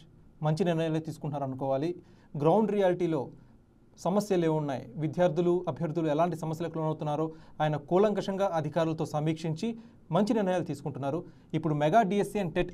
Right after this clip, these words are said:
ఈ పరీక్షల గురించి లేటెస్ట్ అప్‌డేట్ చూసినట్టయితే, అభ్యర్థుల అభ్యర్థన మేరకు పరీక్షల కోసం సన్నద్ధమవడానికి మరింత సమయం ఇవ్వాలని ఆంధ్రప్రదేశ్ ప్రభుత్వం నిర్ణయం తీసుకుంది. ఇదైతే లేటెస్ట్ అప్‌డేట్. And దీని గురించి మనం లోతుగా విశ్లేషించినట్టయితే, ఎన్నికల్లో హామీ ఇచ్చిన మేర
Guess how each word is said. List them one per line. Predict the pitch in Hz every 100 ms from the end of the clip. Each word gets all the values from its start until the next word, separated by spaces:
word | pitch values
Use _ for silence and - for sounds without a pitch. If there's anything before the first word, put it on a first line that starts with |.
| 180
ఈ | 160
పరీక్షల | 175 175 190 175
గురించి | 156 170 147
లేటెస్ట్ | 175 196 175
అప్‌డేట్ | 151 160 147
చూసినట్టయితే, | 156 - 143 208 247 - - - - - - - - - - - 170
అభ్యర్థుల | 170 247 202 233 240 190
అభ్యర్థన | 139 180 170 170
మేరకు | 151 147 143 233 -
పరీక్షల | 185 240 240 220 214
కోసం | 208 214 208
సన్నద్ధమవడానికి | 170 165 156 156 147 143 202 240 - - - 156
మరింత | 180 240 240 -
సమయం | 190 190 180
ఇవ్వాలని | 156 156 170 240 - 180
ఆంధ్రప్రదేశ్ | 180 180 160 160 160
ప్రభుత్వం | 143 190 160
నిర్ణయం | 147 151 147
తీసుకుంది. | 135 165 208 208
ఇదైతే | 156 160 147
లేటెస్ట్ | 147 -
అప్‌డేట్. | 139 208 - - -
And | 175 170
దీని | 226 226
గురించి | 240 208 - 170
మనం | 175 175 - 165
లోతుగా | 196 180
విశ్లేషించినట్టయితే, | 156 170 170 147 147 147 170 233 - - - - -
ఎన్నికల్లో | 151 190 254 254 247 196
హామీ | 190 196 202
ఇచ్చిన | 185
మేర | 175 165